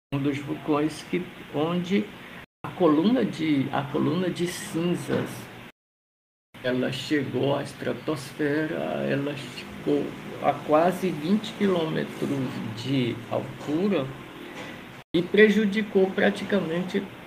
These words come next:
toda a, o Pinatubo, né? Foi aquela história do Pinatubo. Prejudicou praticamente toda a, a aviação. Não passava avião por lá, não, não de jeito nenhum.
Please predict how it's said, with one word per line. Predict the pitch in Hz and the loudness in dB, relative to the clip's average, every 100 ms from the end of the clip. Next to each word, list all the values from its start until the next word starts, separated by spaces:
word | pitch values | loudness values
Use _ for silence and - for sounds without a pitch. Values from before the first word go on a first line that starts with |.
| - | -10
toda | - 156 175 214 208 196 101 95 - | 2 4 6 4 2 0 0 -2 -2
a, | 143 151 147 147 151 151 - 151 | -4 -2 -2 -2 -2 -4 -6 -6
o | 147 - | -6 -2
Pinatubo, | 254 320 320 - 175 160 135 | 2 2 2 6 6 4 0
né? | 131 139 - - | -2 -2 -6 -6
Foi | - | -6
aquela | - 156 160 | -2 -2 -2
história | - 156 156 | 0 2 2
do | 147 | -2
Pinatubo. | 143 160 165 165 139 131 135 - - - _ - | -6 -6 -4 -4 -4 -4 -6 -12 -16 -18 _ 4
Prejudicou | 208 202 208 202 202 - 190 208 - - - - - | 6 8 6 4 -2 4 6 6 2 -10 -18 -10 -2
praticamente | 220 214 - 220 202 202 214 220 - | 2 2 0 0 4 4 4 -2 -2
toda | 196 220 214 254 | 0 2 2 2
a, | 277 - - - | 0 -4 -10 0
a | 190 | 4
aviação. | 196 202 262 294 - 202 147 135 | 4 4 4 4 4 6 6 4
Não | 170 | 2
passava | 214 226 208 220 254 | 4 4 6 4 4
avião | 254 226 208 214 | 2 4 4 4
por | - 214 | 4 2
lá, | 196 180 | 4 4
não, | 170 170 | 2 -2
não | 180 208 | 0 2
de | 208 190 | 4 2
jeito | 170 190 202 | 2 0 0
nenhum. | 247 285 180 175 | -2 2 2 0